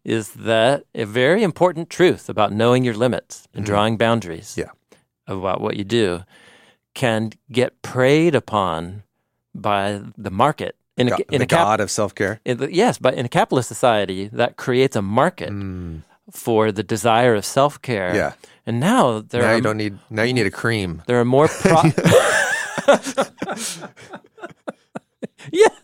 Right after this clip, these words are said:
Speaker 2: You don't need just a glass of water. You need a
Speaker 1: Yes,
Speaker 2: cream.
Speaker 1: you need a cream.
Speaker 2: <laughs>
Speaker 1: And you need,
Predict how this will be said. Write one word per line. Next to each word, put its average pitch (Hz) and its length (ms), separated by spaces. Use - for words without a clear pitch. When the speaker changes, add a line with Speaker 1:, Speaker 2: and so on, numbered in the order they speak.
Speaker 2:
You 131 60
don't 139 120
need 127 60
just 117 120
a - 20
glass 107 200
of 104 60
water. 110 220
You 117 120
need 123 140
a - 40
Speaker 1:
Yes, 202 120
Speaker 2:
cream. 185 220
Speaker 1:
you 190 140
need 220 60
a 220 60
cream. 277 560
Speaker 2:
<laughs> 508 60
Speaker 1:
And 160 280
you 165 80
need, 190 340